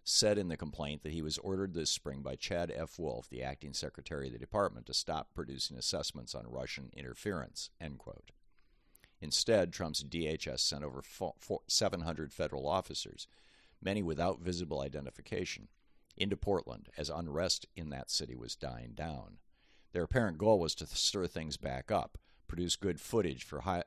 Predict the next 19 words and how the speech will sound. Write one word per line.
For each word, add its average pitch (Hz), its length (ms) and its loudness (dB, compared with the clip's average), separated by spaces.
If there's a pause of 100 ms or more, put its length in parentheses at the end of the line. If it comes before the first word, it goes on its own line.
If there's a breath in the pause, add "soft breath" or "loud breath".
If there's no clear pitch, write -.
for 78 160 -8
nightly 78 320 -4
ne-, 78 260 -4
right-wing 76 400 -4
media 80 360 0
reports, 62 520 -6 (420 soft breath)
practice 95 420 4
illegal 98 380 2
snatch 87 400 0
and 76 80 -8
grab 73 320 -2
policing 71 580 -2
that 57 120 -12
Trump 87 300 -6
would 67 120 -4
okay 80 440 0
after 69 260 -2
the - 80 -8
coup, 76 480 0